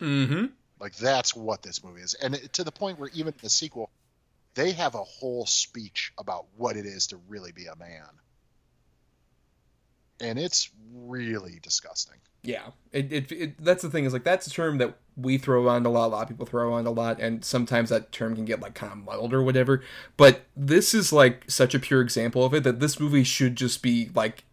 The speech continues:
Speaker 1: in a fucking toxic waste barrel that says, "Caution, toxic masculinity." Just, like, it is that embodied. Like, if you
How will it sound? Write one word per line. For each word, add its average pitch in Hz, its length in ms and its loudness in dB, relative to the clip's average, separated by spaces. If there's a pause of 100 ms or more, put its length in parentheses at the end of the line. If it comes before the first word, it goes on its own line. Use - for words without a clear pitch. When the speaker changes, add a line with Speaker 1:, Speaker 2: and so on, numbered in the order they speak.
Speaker 1:
in 127 240 -2
a 107 140 0
fucking 120 480 0
toxic 113 500 -4
waste 104 680 -4
barrel 101 540 -6 (320)
that 117 160 -2
says, 113 200 -4
"Caution, 120 520 4
toxic 110 400 -4
masculinity." 101 640 -10
Just, 131 200 -6
like, 113 120 -8
it 151 60 0
is 143 160 2
that 139 240 4
embodied. 107 500 -8
Like, 123 120 -8
if 131 160 -4
you 139 160 -2